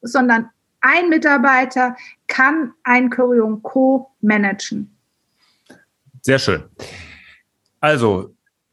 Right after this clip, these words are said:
Speaker 2: was der Andreas sagte mit der Einfachheit, das wundert mich nicht. Ich meine, Andreas, du hast mir im Vorgespräch erzählt, du warst bei Subway. Da ist es ja schon so kompliziert, überhaupt zu bestellen, ne? <laughs> Das ist, kann ich mir gut vorstellen,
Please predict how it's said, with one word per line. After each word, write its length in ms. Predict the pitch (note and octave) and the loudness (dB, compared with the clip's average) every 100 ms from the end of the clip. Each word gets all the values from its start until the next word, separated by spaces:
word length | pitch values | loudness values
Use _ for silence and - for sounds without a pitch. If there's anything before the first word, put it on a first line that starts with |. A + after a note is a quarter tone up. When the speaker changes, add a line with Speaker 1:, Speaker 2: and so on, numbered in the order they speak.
| - | -6
Speaker 2:
was 140 | C#3 | -2
der 80 | D#3 | 0
Andreas 360 | B2 C3+ F3 D3+ | 0 2 2 2
sagte 300 | E3+ - D3+ | -2 -2 -2
mit 140 | C#3+ | 0
der 100 | B2+ | 0
Einfachheit, 540 | A2+ E3+ D#3 B2+ D#3+ C#3+ | 0 0 -2 0 -2 0
das 300 | A#2 - - | -2 -4 0
wundert 320 | E3 D#3+ C3 | 2 4 2
mich 180 | C3 A#2+ | 0 0
nicht. 180 | D3+ C#3+ | -2 -2
Ich 100 | B2 | -2
meine, 240 | B2 B2 | 0 0
Andreas, 340 | A2 B2+ B2+ | 0 0 0
du 80 | - | 2
hast 140 | B2+ C3 | 0 0
mir 140 | A2+ | 0
im 100 | G#2+ | -2
Vorgespräch 600 | - B2 B2 A#2 - A2+ | -2 -2 -2 -4 -2 0
erzählt, 380 | G#2+ - A#2+ A#2+ | 0 0 -2 0
du 80 | G#2 | 0
warst 220 | A2 - | 0 0
bei 140 | G2+ | -2
Subway. 580 | G2 - C#3+ - C#3 C3+ | -2 -2 -4 0 2 2
Da 120 | A#2 | 2
ist 120 | B2 | -2
es 100 | B2+ | -2
ja 100 | B2 | -4
schon 220 | A2+ B2 A2 | -2 -4 -4
so 100 | A2+ | -2
kompliziert, 480 | C3 A#2+ G2 C3+ | -2 -2 0 -2
überhaupt 280 | G#2+ G#2+ A#2 | 2 0 0
zu 120 | - | -2
bestellen, 720 | G2+ F#2 - C#3+ D3+ F#2 C#3+ A2 | -4 -4 -2 0 2 2 0 0
ne? 140 | A2+ - A#2+ - - | -2 0 -2 -2 -6
<laughs> 340 | - D#3 - - | -2 0 0 -2
Das 260 | C3 - | -4 -2
ist, 320 | C3+ - - A#2+ - F#3+ F#3 | -4 -4 -4 -4 -2 -2 -2
kann 160 | - C#3 | -2 -2
ich 80 | C#3+ | 2
mir 100 | C3+ | 2
gut 180 | C#3+ C#3+ | 2 2
vorstellen, 460 | C3 B2 - G#2 | 0 0 0 -2